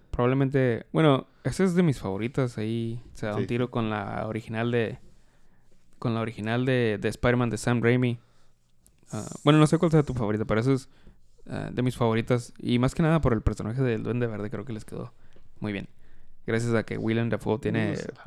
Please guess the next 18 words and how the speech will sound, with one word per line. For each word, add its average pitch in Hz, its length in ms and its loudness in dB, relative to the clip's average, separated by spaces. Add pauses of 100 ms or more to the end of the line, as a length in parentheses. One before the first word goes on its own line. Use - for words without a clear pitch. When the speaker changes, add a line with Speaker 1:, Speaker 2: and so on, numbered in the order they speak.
(340)
Speaker 2:
la 190 60 2
Speaker 1:
<laughs> - 40 -16
tiene 143 160 6
cara 139 220 8
de 135 80 8
malo 123 300 6
aunque 131 360 2
salga 117 300 4
de 113 60 6
bueno. 113 220 4
Speaker 2:
<laughs> - 80 -2 (2750)
Sí, 110 160 -2
pues 107 180 -4
sí 107 80 -10
tiene 107 320 -6
cara 110 260 -4
de 107 60 0
loco. 101 400 -6